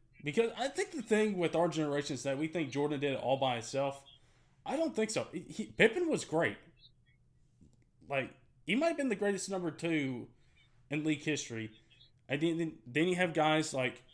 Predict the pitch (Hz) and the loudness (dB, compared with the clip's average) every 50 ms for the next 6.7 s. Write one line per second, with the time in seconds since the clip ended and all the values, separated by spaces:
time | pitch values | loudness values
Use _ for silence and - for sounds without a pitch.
0 | - - _ _ - 143 147 156 147 143 139 123 - - 131 123 113 104 101 101 | -20 -20 _ _ 6 8 8 8 8 4 0 -4 -4 -4 -4 -4 -4 -6 -8 -10
1 | - - 165 185 170 - - 147 - - - - 139 131 123 117 113 107 104 - | -4 0 0 0 2 2 -2 -2 -2 -4 -4 -2 -2 -2 -2 -2 -4 -6 -6 -6
2 | - 160 170 151 143 - - 151 156 151 131 - - 139 131 123 113 110 107 110 | -4 -2 -2 -2 -2 -2 -2 0 0 2 0 -2 -4 -4 -4 -2 -2 -4 -4 -6
3 | 98 98 92 - _ _ _ _ _ - - - _ _ _ _ _ _ _ - | -6 -10 -14 -16 _ _ _ _ _ -20 -20 -20 _ _ _ _ _ _ _ -20
4 | - - - - - _ _ _ _ _ _ - _ _ _ _ _ _ - - | -20 -18 -18 -20 -20 _ _ _ _ _ _ -20 _ _ _ _ _ _ -12 -8
5 | 165 151 151 139 - - - - - _ _ _ _ _ _ - 160 - - 320 | -4 -2 -2 -4 -4 -8 -18 -20 -20 _ _ _ _ _ _ -12 -10 -4 -4 -2
6 | 311 302 262 208 - 214 208 202 196 190 185 190 165 151 | 0 0 -2 0 0 0 0 0 0 0 -2 -2 -4 -4